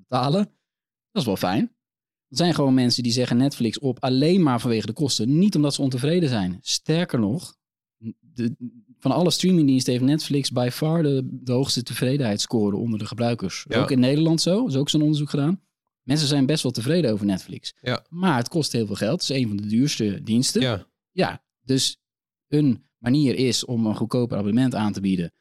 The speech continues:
Speaker 1: met reclames tussendoor. Hè, dus, eh, dat je gewoon waarschijnlijk zit te kijken en begint gewoon reclame.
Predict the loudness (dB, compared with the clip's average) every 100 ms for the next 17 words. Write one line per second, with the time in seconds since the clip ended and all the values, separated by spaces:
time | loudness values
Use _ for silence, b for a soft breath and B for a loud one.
0 | _ _ _ -2 -2 0 -2 0 0 0
1 | 0 -2 -6 -10 _ _ _ _ _ -2
2 | 0 0 0 -2 -8 -10 _ _ _ -6
3 | -4 -2 -2 -2 -4 -6 -6 -4 -4 -4
4 | -4 -4 -4 -2 -2 -4 -6 -4 -2 -2
5 | -2 -4 -4 -4 -6 -6 -6 -6 -6 -4
6 | -2 -4